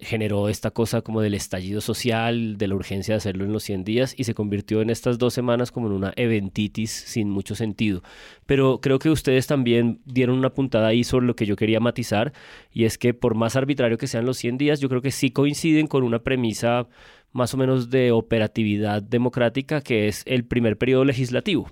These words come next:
Digamos, básicamente lo que está haciéndose un corte aquí es antes de que la gente entre en diciembre, en, en el espíritu de diciembre, y a pesar de que queda un, un, unas ciertas semanas de el, eh, corte legislativo, lo que básicamente se está cortando aquí es que alcanzó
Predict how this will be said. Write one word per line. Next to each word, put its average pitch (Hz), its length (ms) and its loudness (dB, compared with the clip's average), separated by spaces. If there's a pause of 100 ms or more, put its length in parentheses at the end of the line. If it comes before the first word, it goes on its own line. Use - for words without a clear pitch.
(120)
Digamos, 101 400 -4
básicamente 120 600 -2
lo 127 100 2
que 120 80 -4
está - 140 -4
haciéndose 120 300 -4
un 123 80 -2
corte 120 320 0
aquí 120 340 0
es 117 180 0
antes 123 320 -4
de 120 60 -2
que 123 60 -4
la 107 120 -2
gente 98 260 -4
entre 110 240 -2
en 120 80 -4
diciembre, 120 580 0 (380)
en, 107 260 -4
en 101 220 -4
el 92 160 -4
espíritu 135 560 0
de 139 120 4
diciembre, 139 580 0
y 123 120 0
a 101 60 0
pesar 95 260 -6
de 107 100 -4
que 113 100 -6
queda 104 220 2
un, 113 300 -4
un, 113 220 -4
unas 107 240 -6
ciertas 120 300 -4
semanas 104 400 -2
de 113 200 2 (280)
el, 98 400 -4 (160)
eh, 110 120 -6
corte 120 320 0
legislativo, 139 720 2
lo 127 140 2
que 113 140 0
básicamente 127 640 -2
se 135 80 -2
está 113 180 -6
cortando 120 460 0
aquí 135 260 0
es 123 180 -2
que - 160 -4
alcanzó 135 720 0